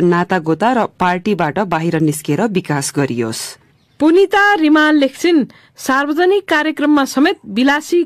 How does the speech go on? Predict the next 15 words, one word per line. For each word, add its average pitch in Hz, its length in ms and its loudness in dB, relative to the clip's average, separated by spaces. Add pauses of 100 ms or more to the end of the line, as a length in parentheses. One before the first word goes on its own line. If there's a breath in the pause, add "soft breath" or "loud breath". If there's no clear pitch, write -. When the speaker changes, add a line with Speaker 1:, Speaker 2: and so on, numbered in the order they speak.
Speaker 2:
काउचमा 262 520 0
बस्नै 240 420 0
पर्ने 240 360 0
संस्कृतिको 214 640 -4 (140)
अन्त्य 208 240 0
होस्, 415 320 0 (480 loud breath)
साथै 294 380 0
सरकारी 294 460 0
कार्यालयका 254 560 -2
लागि 220 360 0 (380 soft breath)
महँगा 302 480 2
सामानहरूको 254 680 0
खरिदमा 214 440 -2
कटौती 214 440 -4
गरियोस्। 180 680 -2